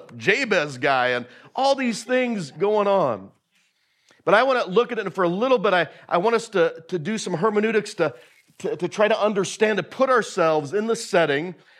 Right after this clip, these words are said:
of who this guy was, when he lived, what this prayer would mean, a few of the Hebrew words. And so his name is Jabez, and in the mid-,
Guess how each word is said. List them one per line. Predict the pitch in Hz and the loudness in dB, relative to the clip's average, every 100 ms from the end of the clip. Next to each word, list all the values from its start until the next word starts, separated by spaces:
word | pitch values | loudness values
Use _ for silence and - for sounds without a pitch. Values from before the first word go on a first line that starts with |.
| _ | _
of | - 165 143 | 0 0 0
who | 143 254 | -4 -2
this | 262 - | -2 -2
guy | 226 208 | 2 2
was, | 165 151 151 151 | 2 0 0 -2
when | 151 214 | -2 0
he | 254 233 | 0 -4
lived, | 214 156 147 147 185 170 _ - - | -2 2 2 2 -2 -8 _ -20 -8
what | 139 226 240 | 0 0 0
this | 240 - | -8 -6
prayer | - 220 202 | 0 0 2
would | 175 | -2
mean, | 156 151 165 | -2 -2 0
a | 175 | -2
few | 165 190 233 | -4 -4 -2
of | 220 | 0
the | 196 180 - - - | 0 0 -4 -20 -10
Hebrew | 214 185 185 | -8 -2 0
words. | 185 208 170 151 135 | 2 2 2 -2 -6
And | 139 | -8
so | - 180 165 165 - _ _ _ _ _ _ - | 0 2 2 0 -10 _ _ _ _ _ _ -14
his | 151 | -2
name | 156 254 | 0 0
is | 233 | -2
Jabez, | 135 175 214 165 143 147 143 | -2 2 2 2 0 0 -2
and | 170 | -2
in | |
the | 160 | -2
mid-, | 165 247 | 2 0